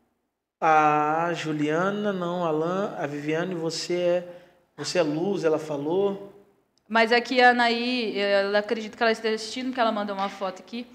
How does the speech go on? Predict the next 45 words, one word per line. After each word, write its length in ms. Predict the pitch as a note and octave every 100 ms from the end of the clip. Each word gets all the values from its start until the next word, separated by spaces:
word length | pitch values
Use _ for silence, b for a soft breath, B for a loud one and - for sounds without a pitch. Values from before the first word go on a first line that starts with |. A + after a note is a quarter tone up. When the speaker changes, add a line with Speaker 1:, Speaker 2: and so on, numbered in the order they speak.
| B B B
Speaker 2:
A 80 | G3+
Anaí, 300 | A3+ B3+ C4
ela 200 | C#4+ C4+
é 20 |
uma 120 | C4 B3+
amiga 300 | B3+ B3 A#3+
minha 360 | A3+ A#3 A#3+
do 80 | A3
Rio 100 | A3
Grande 240 | G#3+ G#3 G#3
do 120 | G#3
Sul, 380 | - G#3+ B3+ C#4 - -
né? 340 | F3+ F3+ G#3 - b b _
Nós 120 | G3+
somos 220 | G#3 G#3 G#3+
amigas 360 | G#3 G3 G3
desde 540 | F3 G3+ G3+ A#3+ G#3 G#3
a 40 |
infância, 600 | G#3 G#3 F#3+ G#3+ G#3+ G3
desde 300 | F#3 G3 G3
os 120 | F#3+
oito, 220 | F#3+ G3
nove 260 | G3 F3+ F3+
anos 320 | F3 G#3 G3+
de 120 | -
idade, 420 | F3+ E3 E3+ G3+ -
nós 200 | G3 F#3
nos 160 | F3+ -
conhecemos. 680 | F#3 F3+ F3+ F3+ G3+ A3+ _ b b b b
Eu 100 | G3+
falo 280 | G#3+ A#3 A#3+
que 180 | B3 B3+
ela 340 | A3+ B3 C#4 C4
é, 320 | B3+ - A#3+
ela 280 | C4+ D#4 D#4
é 260 | C4+ C#4
uma 220 | C#4+ C4+ C4
das 160 | B3
maiores 440 | B3 A#3+ C4+ D#4 -
provas 520 | A#3 A3+ B3+ C4 A#3+
de 100 | A3+
que 140 | A#3+
a 80 | A3
energia 560 | A3+ A3 G#3 A#3 A#3 A#3
existe. 680 | A3+ G3 F#3+ - - -